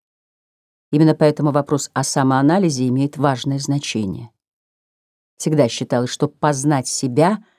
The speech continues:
не только полезно, но также и возможно. Вполне вероятно, что достижению этого могут существенно помочь открытия психоанализа. С другой стороны,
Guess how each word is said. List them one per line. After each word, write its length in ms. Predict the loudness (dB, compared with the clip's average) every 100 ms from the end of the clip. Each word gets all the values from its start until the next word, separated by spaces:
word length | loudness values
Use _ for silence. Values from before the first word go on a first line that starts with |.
| _ _ _ 0
не 100 | 2
только 280 | 2 0
полезно, 500 | 0 0 2 2 2
но 100 | 2
также 360 | 0 -4 -4 -2
и 40 |
возможно. 720 | 0 2 4 4 4 0 -6 -8 _ _ _ _ _ _ _ _ _ _ _ _ _ _
Вполне 280 | 0 2 2
вероятно, 400 | 4 2 2 0
что 160 | 0
достижению 880 | 0 0 0 2 2 2 2 2 0 -6 _ _ _ _ _
этого 340 | -2 0 2 4
могут 380 | 4 2 -2 -10 _ _ _
существенно 800 | -4 -4 -2 -4 -6 -4 -2 0
помочь 440 | 0 0 -2 -4
открытия 540 | -8 -6 -4 -4 -2 -4
психоанализа. 880 | -4 -6 -2 0 0 -2 -8 -10 -14 _ _ _ _ _ _ _ _ _ _ _
С 100 | 0
другой 240 | 4 4 2
стороны, 480 | 0 0 2 0